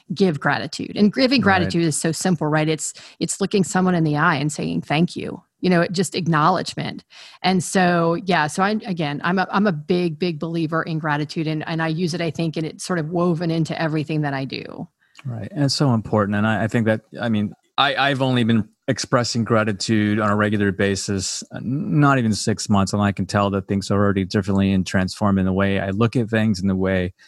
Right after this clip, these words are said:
Speaker 2: how I appreciate what I have and, and I appreciate the things that are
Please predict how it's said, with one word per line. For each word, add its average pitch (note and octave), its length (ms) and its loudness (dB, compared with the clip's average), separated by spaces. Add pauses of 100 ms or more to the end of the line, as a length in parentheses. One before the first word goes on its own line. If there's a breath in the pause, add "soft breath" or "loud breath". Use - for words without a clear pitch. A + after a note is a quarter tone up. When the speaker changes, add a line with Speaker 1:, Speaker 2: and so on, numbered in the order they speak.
(360 loud breath)
Speaker 2:
how G#2 260 0
I F#2 80 -2
appreciate G2 520 2
what G2 140 0
I G2 80 0
have B2+ 560 0
and, F2+ 160 -2 (360 soft breath)
and F#2+ 260 2
I G2 100 2
appreciate G2+ 720 0
the G2 100 -4
things G2 360 0
that G2 200 0 (100)
are F#2+ 200 0